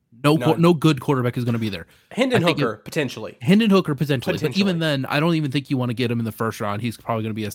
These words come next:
Speaker 1: day two prospect, in my, in my opinion.
Speaker 2: Or a
Speaker 1: I feel
Speaker 2: late
Speaker 1: like,
Speaker 2: first, a
Speaker 1: or a
Speaker 2: very
Speaker 1: late,
Speaker 2: late
Speaker 1: late
Speaker 2: first.
Speaker 1: first.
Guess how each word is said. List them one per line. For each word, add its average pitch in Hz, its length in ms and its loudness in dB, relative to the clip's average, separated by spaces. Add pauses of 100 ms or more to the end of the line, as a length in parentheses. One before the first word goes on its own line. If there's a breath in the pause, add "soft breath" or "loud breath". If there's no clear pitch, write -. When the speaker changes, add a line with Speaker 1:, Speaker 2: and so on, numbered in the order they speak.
(120)
Speaker 1:
day 110 180 -2
two 107 220 -6
prospect, 95 500 -10
in 117 80 -4
my, 123 160 -2
in 170 140 0
my 156 160 0
opinion. 151 240 0
Speaker 2:
Or 151 40 2
a 147 40 0
Speaker 1:
I - 40 -2
feel 143 80 -4
Speaker 2:
late 147 120 2
Speaker 1:
like, 120 140 -4
Speaker 2:
first, 113 500 -6
a 135 140 -4
Speaker 1:
or 151 140 2
a 147 40 4
Speaker 2:
very 139 220 2
Speaker 1:
late, 123 200 2
Speaker 2:
late - 20 -10
Speaker 1:
late 117 120 0
Speaker 2:
first. 104 120 -6
Speaker 1:
first. - 320 -8